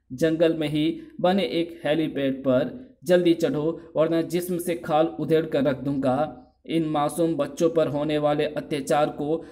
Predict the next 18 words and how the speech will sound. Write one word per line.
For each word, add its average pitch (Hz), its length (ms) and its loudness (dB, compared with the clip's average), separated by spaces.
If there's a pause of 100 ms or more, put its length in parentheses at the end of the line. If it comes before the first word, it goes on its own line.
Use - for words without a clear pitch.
(160)
देख 175 280 2
रही 156 240 0
थी 165 540 -6
ये 170 160 2
दो 160 140 2
आंखें। 151 800 -4 (160)
उफ, 151 220 -2 (640)
बच्चों 156 320 0
के 175 160 -2
साथ 165 200 2 (180)
इतना 180 240 -2
क्रूर 185 440 2
व्यवहार, 180 720 -2 (320)
इन्हें 170 380 -2 (120)
सबक 180 420 -2
सिखाना 156 460 -2
ही 143 140 -2
पड़ेगा। 135 640 -2